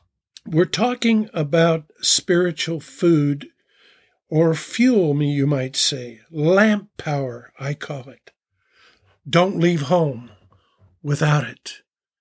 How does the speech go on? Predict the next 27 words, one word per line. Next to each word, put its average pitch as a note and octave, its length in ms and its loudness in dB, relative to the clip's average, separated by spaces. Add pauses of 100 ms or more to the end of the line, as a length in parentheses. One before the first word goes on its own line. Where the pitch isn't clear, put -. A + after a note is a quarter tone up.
(440)
In E3 80 4
the F3 80 4
Gospel F#3+ 480 0
of E3 80 0
Matthew, E3+ 540 0
in D#3+ 300 -2
chapter E3+ 420 -2
five, F3 440 0
verse D#3 360 -2
thirteen, D#3 960 -2 (1080)
the F3+ 80 -4
Bible E3+ 320 2
says, D#3+ 560 2
"You G3+ 560 0
are F#3+ 240 2
the D3+ 180 -6
salt - 920 -2 (480)
of D3 140 -2
the D3+ 180 2
earth." C3+ 460 -6 (1120)
Now, F3+ 240 2
if - 260 -2
a F#3 60 0
lamp A3+ 420 2
does F#3 280 -2
not F3 320 -2
produce D#3+ 500 0